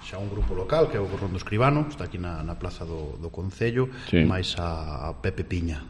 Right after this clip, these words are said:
Speaker 1: un,
Speaker 2: Sí.
Speaker 1: un cantautor. Eh, bueno, xa onte empezou a,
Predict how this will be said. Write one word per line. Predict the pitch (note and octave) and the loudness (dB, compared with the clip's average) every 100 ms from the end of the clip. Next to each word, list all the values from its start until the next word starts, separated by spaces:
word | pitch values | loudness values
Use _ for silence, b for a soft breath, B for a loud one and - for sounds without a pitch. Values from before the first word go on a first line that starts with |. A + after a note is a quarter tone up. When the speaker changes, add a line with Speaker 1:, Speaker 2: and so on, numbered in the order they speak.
| - | -8
Speaker 1:
un, | D#2+ D#2+ D#2 D2+ - | -6 -4 -4 -6 -6
Speaker 2:
Sí. | - D2+ D#2+ | 4 6 6
Speaker 1:
un | F2+ | 4
cantautor. | D#2+ D#2+ E2+ - B B B B - | 0 -2 -4 -6 B B B B 0
Eh, | G#2 F#2 F2 E2+ | 2 4 4 4
bueno, | B2 A2+ - | 4 4 -2
xa | F2 E2+ E2+ D#2+ C#2+ - - | -2 0 0 -2 -4 -6 -2
onte | F#2 F2 | -2 0
empezou | F2 F2+ E2+ E2+ E2 | -2 -2 -2 -2 -2
a, | D#2+ D#2+ D#2+ | -4 -6 -10